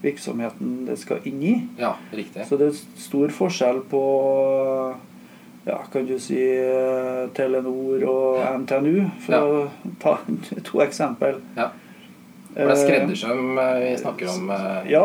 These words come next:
Speaker 2: i hele
Speaker 1: egentlig
Speaker 2: ja.
Speaker 1: så, så tror jeg det er et sånt, eh, viktig grep da, som, eh,
Speaker 2: Ja.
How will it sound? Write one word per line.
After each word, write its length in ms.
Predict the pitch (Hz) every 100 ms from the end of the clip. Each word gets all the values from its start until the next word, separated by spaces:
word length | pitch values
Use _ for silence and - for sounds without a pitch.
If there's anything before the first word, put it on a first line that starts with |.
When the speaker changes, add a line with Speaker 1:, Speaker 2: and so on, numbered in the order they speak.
| 240
Speaker 2:
i 40 | 240
hele 140 | 170
Speaker 1:
egentlig 320 | 170 - 220
Speaker 2:
ja. 60 | 233
Speaker 1:
så, 680 | - 185 180 175 170 170 -
så 160 | -
tror 180 | 160 156
jeg 260 | 131 131 139
det 140 | 131
er 160 | 139 135
et 60 | 127
sånt, 520 | 135 127 123 123 -
eh, 400 | 131 127 123 123 - - - - - - - -
viktig 880 | 143 - - - - 127 127 131 - 101 113
grep 440 | 120 139 180 190 -
da, 180 | 120
som, 420 | 113 - 127 123 123
eh, 400 | 123 120 120 120
Speaker 2:
Ja. 140 | 120